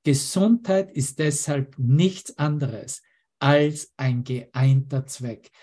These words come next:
ein geeinter Sinn und Zweck, den wir von außerhalb von Raum und Zeit als unseren, als unseren einen Sinn und Zweck akzeptieren,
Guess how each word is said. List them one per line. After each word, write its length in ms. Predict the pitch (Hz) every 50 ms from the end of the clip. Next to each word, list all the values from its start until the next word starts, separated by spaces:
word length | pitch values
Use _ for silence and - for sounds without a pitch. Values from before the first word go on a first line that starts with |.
| _ _ _
ein 180 | - 131 131 120
geeinter 680 | 120 143 139 - - 139 147 160 180 180 - - 175
Sinn 400 | 160 - - - 156 156 156 160
und 280 | - - 147 139 139 143
Zweck, 640 | - - - - 180 175 156 127 - _ _ - - _ _ _ _ _ _
den 260 | 143 131 123 120 120
wir 160 | 127 143 135
von 220 | 139 151 131 127 131
außerhalb 420 | - 143 151 147 - 165 156 139
von 180 | - 143 139 131
Raum 200 | 127 127 123 127
und 160 | 135 123 127
Zeit 420 | - - 127 123 120 117 143 - _ _ _ _ _ _
als 320 | - 139 135 131 127 -
unseren, 760 | - - 139 139 135 135 - 143 127 123 123 120 120 117 - _ _ _ _ _ _ _ _ _ _ _ _ _ _ _ _ - - - - - - - -
als 340 | 139 139 135 123 - -
unseren 480 | 151 127 127 131 139 131 127 127 - _
einen 540 | - 135 139 147 160 175 175 156 135 123 120
Sinn 320 | 120 - - 147 139 139 139
und 140 | 139 135
Zweck 340 | - - 135 120 117 - -
akzeptieren, 1000 | 135 135 - - - - 123 - _ _ - 185 190 208 180 113 101 98 107